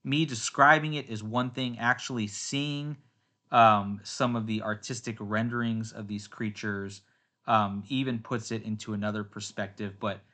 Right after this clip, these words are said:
long story short, the, these angels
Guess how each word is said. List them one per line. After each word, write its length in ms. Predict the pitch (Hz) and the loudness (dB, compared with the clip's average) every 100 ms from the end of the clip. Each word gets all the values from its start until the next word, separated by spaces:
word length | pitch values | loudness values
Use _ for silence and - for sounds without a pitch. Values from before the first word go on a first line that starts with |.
| _ | _
long 260 | 131 151 185 | 4 6 6
story 320 | - 139 117 | 2 -2 -2
short, 500 | 104 - 123 110 - _ _ _ _ _ _ - | -4 -2 0 0 -2 _ _ _ _ _ _ -12
the, 400 | 127 127 127 131 | 0 2 4 2
these 260 | 120 143 151 | 0 0 0
angels 800 | 135 139 143 127 117 110 107 104 | -2 0 0 -2 -2 -2 -4 -6